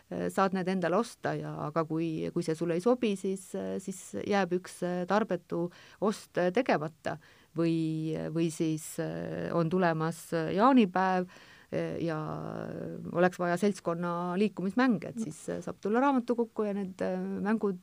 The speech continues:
äh, laenata ja, ja tuua tagasi.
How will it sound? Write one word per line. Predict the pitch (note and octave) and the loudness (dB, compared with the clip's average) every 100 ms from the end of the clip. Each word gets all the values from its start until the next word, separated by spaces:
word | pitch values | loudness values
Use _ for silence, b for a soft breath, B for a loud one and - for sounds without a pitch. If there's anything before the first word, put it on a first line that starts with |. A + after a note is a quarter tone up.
| - | -2
äh, | F#3 F#3 B B B - F3+ F3 F3+ F3 F3+ | 0 -2 B B B -6 -4 -2 -4 -4 0
laenata | F3+ F3 D#3+ - - | 4 4 4 -4 -6
ja, | D#3 E3 E3 | -4 -4 -2
ja | F#3 | -2
tuua | F3+ F#3 F#3 | 0 2 2
tagasi. | D#3+ C#3+ C#3 C#3 | 2 0 -4 -4